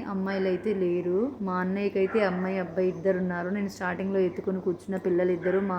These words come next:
అన్నయ్య వాళ్ళ పిల్లలే. ఆ బుడ్డోడికి ఆ బుడ్డది కూడా రాఖీ అయితే కట్టేసింది. ఇంకా నెక్స్ట్ మా వాళ్ళే బాధపడతా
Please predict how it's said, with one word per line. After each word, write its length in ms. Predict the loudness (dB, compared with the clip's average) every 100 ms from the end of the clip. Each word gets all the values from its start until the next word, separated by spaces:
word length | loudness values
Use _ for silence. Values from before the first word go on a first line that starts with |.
| -2
అన్నయ్య 280 | -2 0 0
వాళ్ళ 180 | 0
పిల్లలే. 480 | 0 0 0 2 2 0 -4 -16 -20 -20 -20 -16 -12 -10 -10 -12 -12 -16 -18 -20 -20 -6
ఆ 60 | -2
బుడ్డోడికి 600 | 2 4 6 6 6 2
ఆ 100 | 2
బుడ్డది 420 | 2 2 6 6
కూడా 200 | 6 6
రాఖీ 340 | 4 2 2 2
అయితే 220 | 2 0
కట్టేసింది. 800 | -2 0 0 0 -2 0 4 4 2 -4 -18 -20 -10 0
ఇంకా 180 | 2 4
నెక్స్ట్ 360 | 2 0 0
మా 200 | 2 4 4
వాళ్ళే 320 | 4 4 4
బాధపడతా 600 | 2 0 2 0 0 2